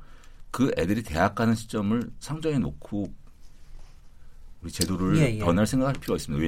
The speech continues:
Speaker 1: 왜냐하면
Speaker 2: 거 굉장히 중요한 것 같아요.
Speaker 1: 학부모들은 우리 애가 초등학교만 하-,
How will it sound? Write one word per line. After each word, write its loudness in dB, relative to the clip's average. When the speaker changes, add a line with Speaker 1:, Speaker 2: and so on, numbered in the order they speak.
Speaker 1:
왜냐하면 8
Speaker 2:
거 -6
굉장히 0
중요한 0
것 -8
같아요. -12
Speaker 1:
학부모들은 4
우리 6
애가 10
초등학교만 4
하-, -6